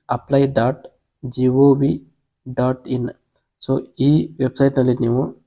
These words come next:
ಅರ್ಜಿಯನ್ನು ಸಲ್ಲಿಸಬಹುದು. ನಾ ಈ ಲಿಂಕನ್ನು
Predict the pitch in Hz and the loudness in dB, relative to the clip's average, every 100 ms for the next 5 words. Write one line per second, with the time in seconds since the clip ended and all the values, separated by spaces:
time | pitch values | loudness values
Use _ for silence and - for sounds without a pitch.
0 | _ _ _ _ _ _ _ _ _ 127 | _ _ _ _ _ _ _ _ _ -6
1 | 123 139 135 143 123 120 123 120 - - | 0 2 2 2 0 -2 -2 -6 -8 -6
2 | 127 127 127 131 139 135 139 | -2 2 2 2 0 0 0